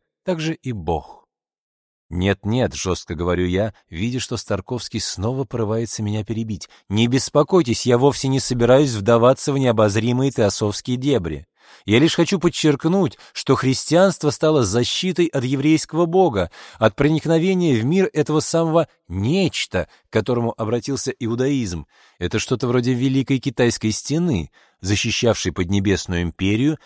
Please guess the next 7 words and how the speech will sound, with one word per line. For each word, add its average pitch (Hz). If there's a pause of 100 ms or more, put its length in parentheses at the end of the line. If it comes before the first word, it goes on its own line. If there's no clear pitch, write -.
(120)
от 92
вторжения 104
варваров. 82 (500)
Или 127
что-то 180
вроде 180 (180)
засек, 139